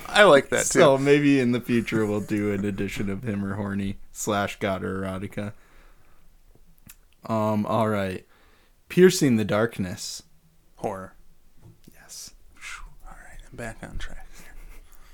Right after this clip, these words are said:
Speaker 2: In the blood.
Speaker 1: In the blood?
Speaker 2: In the blood.
Speaker 1: Him.
Speaker 2: Wrong. Horror.
Speaker 1: Ah.
Speaker 2: Through the blood. <laughs>
Speaker 1: Him.
Speaker 2: Correct.
Speaker 1: Okay.
Speaker 2: The cleansing blood.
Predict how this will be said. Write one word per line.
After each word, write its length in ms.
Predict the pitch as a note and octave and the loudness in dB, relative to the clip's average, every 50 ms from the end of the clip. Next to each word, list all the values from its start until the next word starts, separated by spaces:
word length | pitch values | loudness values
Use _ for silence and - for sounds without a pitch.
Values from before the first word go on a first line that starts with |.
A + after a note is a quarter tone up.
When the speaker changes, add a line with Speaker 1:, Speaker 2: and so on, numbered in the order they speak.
| - - | -2 2
Speaker 2:
In 160 | C#3 C#3+ C#3+ | 4 4 4
the 80 | B2+ A#2 | 4 2
blood. 460 | F#2+ A#2 A#2 A#2+ A#2+ G#2 F#2 F2 - - _ _ _ _ - - - - - - - _ _ _ - - | 4 4 6 6 4 4 0 -4 -10 -16 _ _ _ _ -20 -20 -20 -20 -20 -20 -20 _ _ _ -8 -4
Speaker 1:
In 480 | D3+ D3+ E3 F3+ F#3+ G#3 A3 A3 G#3+ - - - - G#3+ | -2 0 0 0 -2 -4 -6 -8 -10 -12 -16 -14 -8 -6
the 80 | G3 | -2
blood? 120 | - B2+ C#3 | 0 2 4
Speaker 2:
In 340 | D3+ D#3 E3 E3 D#3+ D#3 | 4 4 4 4 4 4
the 120 | C#3 B2 A#2 | 2 2 0
blood. 480 | G#2+ A2 G#2+ G2+ F#2+ F#2 F2 F2 - - - - - | 0 0 0 0 -2 -2 -4 -8 -10 -14 -16 -18 -14
Speaker 1:
Him. 260 | - B2 G#2 F2+ F#2+ - - - _ _ _ _ _ _ _ _ _ - - - | -10 -10 -10 -10 -12 -20 -20 -20 _ _ _ _ _ _ _ _ _ -20 -10 -2
Speaker 2:
Wrong. 340 | - A#2 A2+ G2 F2 F2 E2 - - - | 2 4 4 4 2 -2 -6 -10 -12 -4
Horror. 360 | - A#2 A2 G#2 F#2+ F2+ F2+ - | -2 0 2 2 0 -2 -2 -4
Speaker 1:
Ah. 1040 | D3 C3 B2 A2+ G#2+ G2+ - - - - - - - - - - - - - - - - | -6 -6 -8 -10 -12 -12 -14 -14 -16 -18 -20 -20 -20 -20 -20 -20 -20 -20 -20 -20 -20 -20
Speaker 2:
Through 480 | - - - - D#3+ F3 G3 A3+ A#3+ B3+ | -18 -8 0 6 8 10 10 10 10 10
the 100 | A#3 F3+ | 8 6
blood. 460 | C#3+ C3 B2+ A#2+ A2+ F#2+ G2+ F#2 F#2 - - F3+ - - - - - - - - - - - - - | 6 6 6 4 4 2 0 -4 -6 -6 -2 -2 -2 -2 -4 -12 -18 -20 -20 -20 -20 -20 -18 -10 -8
<laughs> 1160 | F3 E3+ - - D3+ D#3+ - - - E3+ - - - - - - - - - - - - - | -8 -6 -6 -8 -14 -16 -16 -18 -18 -18 -18 -18 -20 -20 -20 -20 -20 -20 -20 -20 -20 -12 -6
Speaker 1:
Him. 340 | - D3+ C#3 A#2 - B2 B2 - - _ _ _ _ _ - - - - C#4+ D#4 D4 B3 G#3 G3 - - | -2 -2 -2 -2 -4 -8 -16 -18 -20 _ _ _ _ _ -20 -20 -18 -16 -14 -10 -6 -4 -4 -4 -6 -8
Speaker 2:
Correct. 360 | - - A#2 F#2+ F2+ F2+ F2 - | -8 -6 -6 -6 -6 -6 -6 -6
Speaker 1:
Okay. 220 | A#2 A2 - - - - - - - - - C#3 - - | -8 -8 -8 -14 -16 -20 -20 -20 -18 -16 -12 -8 -4 0
Speaker 2:
The 180 | D3 D3 D3+ | 4 4 4
cleansing 600 | - - E3+ D#3+ E3+ G3+ G3 D#3+ D#3 C3 A#2 G#2+ G2 | 4 6 8 8 10 8 8 8 6 6 4 4 2
blood. 400 | G2 G2 F#2 F2+ F2+ F#2 - | 0 -2 -2 -2 -6 -8 -10